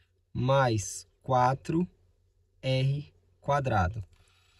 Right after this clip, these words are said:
Agora, pra realizar a integral, a gente precisa dos limites de integração. Ou seja,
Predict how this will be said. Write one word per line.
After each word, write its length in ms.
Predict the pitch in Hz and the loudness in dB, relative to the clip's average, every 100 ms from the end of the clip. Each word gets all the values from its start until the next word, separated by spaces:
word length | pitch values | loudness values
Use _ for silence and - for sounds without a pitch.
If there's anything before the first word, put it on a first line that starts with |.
| - - _ | -20 -20 _
Agora, 420 | - 127 135 135 | -6 0 2 2
pra 220 | 135 135 131 | 0 -2 0
realizar 380 | 135 131 131 | 2 0 0
a 40 | 135 | -2
integral, 360 | 135 151 151 | -2 0 0
a 60 | 170 | 2
gente 200 | 170 160 | 0 -2
precisa 320 | - 165 160 | -8 -6 -4
dos 240 | 156 160 156 | -4 -4 -2
limites 440 | 165 156 151 156 | -2 -2 -4 -6
de 80 | 151 | -6
integração. 680 | 151 151 165 175 135 113 101 _ - - _ | -4 -4 -2 -2 -2 -2 -6 _ -20 -20 _
Ou 120 | 127 | -6
seja, 480 | 131 139 120 107 104 | -4 -2 0 0 -4